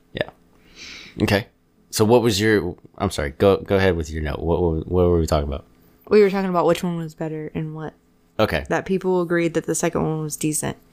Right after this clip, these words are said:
Speaker 1: Mm-hmm.
Speaker 2: My issue with the second one versus the first one is that it's too fast-paced.
Speaker 1: The second
Speaker 2: Um,
Speaker 1: one is
Speaker 2: this
Speaker 1: too
Speaker 2: is,
Speaker 1: fast?
Speaker 2: this would be a spoiler, what I'm about to say.
Speaker 1: Okay.
Speaker 2: But they, like, kidnap the president in the first thirty minutes and have already been,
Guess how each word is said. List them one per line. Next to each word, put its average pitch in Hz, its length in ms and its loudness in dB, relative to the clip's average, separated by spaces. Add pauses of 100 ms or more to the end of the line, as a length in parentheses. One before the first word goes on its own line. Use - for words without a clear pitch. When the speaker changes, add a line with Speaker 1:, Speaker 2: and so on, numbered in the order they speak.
Speaker 1:
Mm-hmm. 98 300 4 (520)
Speaker 2:
My 196 260 4
issue 190 580 2
with 180 160 0
the 175 60 -4
second 180 340 0
one 185 180 2
versus 175 320 0
the 160 100 0
first 170 380 2
one 220 320 0
is 165 340 0
that 160 340 0
it's - 280 0 (100)
too 165 300 4
fast-paced. 151 1120 -2 (480)
Speaker 1:
The - 60 -8
second 170 300 0
Speaker 2:
Um, 156 60 -2
Speaker 1:
one 117 100 0
is 143 40 -2
Speaker 2:
this 170 140 0
Speaker 1:
too 202 60 6
Speaker 2:
is, 196 100 4
Speaker 1:
fast? 139 280 0
Speaker 2:
this 190 160 2
would 175 120 -4
be 165 120 -4
a 160 40 -4
spoiler, 156 1000 -2 (420)
what 165 180 0
I'm 156 140 -2
about 151 200 0
to 160 60 -4
say. 151 420 0 (480)
Speaker 1:
Okay. 78 260 2
Speaker 2:
But 175 240 0
they, 175 280 2
like, 165 260 -2
kidnap 196 440 2
the 170 100 -2
president 185 540 0
in 175 180 0
the 160 80 -4
first 165 380 0
thirty 151 260 0
minutes 143 440 -6
and 131 140 -4
have - 120 -2
already 165 320 0
been, - 260 -10